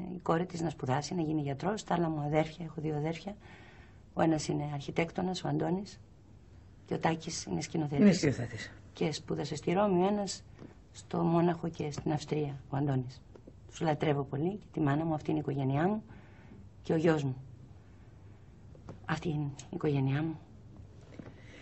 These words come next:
Speaker 2: Πώς το δέχτηκε αυτή η οικογένεια, το ότι εσύ ήθελες να γίνεις ηθοποιός; Γιατί έτσι όπως μας το λες, ήταν, ε, μια τάση φυγής από έναν κόσμο που δεν σου άρεσε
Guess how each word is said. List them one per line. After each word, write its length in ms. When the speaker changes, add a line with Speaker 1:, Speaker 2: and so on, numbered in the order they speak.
Speaker 2:
Πώς 120
το 100
δέχτηκε 340
αυτή 140
η 40
οικογένεια, 420
το 60
ότι 120
εσύ 160
ήθελες 300
να 80
γίνεις 500
ηθοποιός; 600
Γιατί 200
έτσι 120
όπως 160
μας 140
το 100
λες, 240
ήταν, 420
ε, 480
μια 140
τάση 220
φυγής 500
από 120
έναν 180
κόσμο 240
που 120
δεν 180
σου 160
άρεσε 440